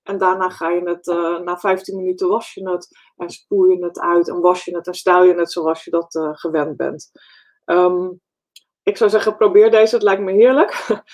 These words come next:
Je kan natuurlijk ook gewoon de, de shampoo en de conditioner van doTERRA nemen. En dan pak je die conditioner van doTERRA en dan, ehm,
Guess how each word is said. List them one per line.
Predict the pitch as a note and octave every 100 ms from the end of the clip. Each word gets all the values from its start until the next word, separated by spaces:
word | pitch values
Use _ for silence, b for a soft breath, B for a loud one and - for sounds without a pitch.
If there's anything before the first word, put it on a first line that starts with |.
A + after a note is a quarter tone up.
| B B B B _ -
Je | G#3
kan | A#3 B3+
natuurlijk | B3+ B3+ - -
ook | G#3+ -
gewoon | G3+ F3+ F#3 F3+
de, | F3 F3 E3+ E3+ E3+
de |
shampoo | F3+ A3 G3+ G3+ E3+ F3 D#3
en | - F#3
de | F3
conditioner | F#3 F#3 F#3 - F#3
van | - E3+
doTERRA | D#3+ F3+ E3+ E3
nemen. | D#3 C#3 C#3+
En |
dan | F3+ -
pak | G#3+
je | A#3
die | G#3+
conditioner | - G#3 A#3 A3+ A3
van | A3 G3+
doTERRA | F3+ F3+ G3+ A#3+ A#3+ B B B
en | -
dan, | F#3+ F#3+ F#3 -
ehm, | - F3 F3